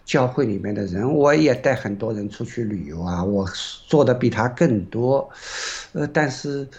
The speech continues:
但是好像，呃，这个，这就在于我们的背景。像我就是因为遭受到无缘无故的恨，既，呃，这个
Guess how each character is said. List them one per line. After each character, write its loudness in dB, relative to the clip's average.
但 -2
是 -8
好 -8
像， -2
呃， -10
这 -4
个， -2
这 6
就 6
在 4
于 4
我 2
们 -2
的 -2
背 -4
景。 -10
像 -2
我 -6
就 -6
是 -8
因 0
为 0
遭 2
受 -2
到 2
无 -2
缘 0
无 -4
故 -10
的 -2
恨， -2
既， -4
呃， 4
这 2
个 4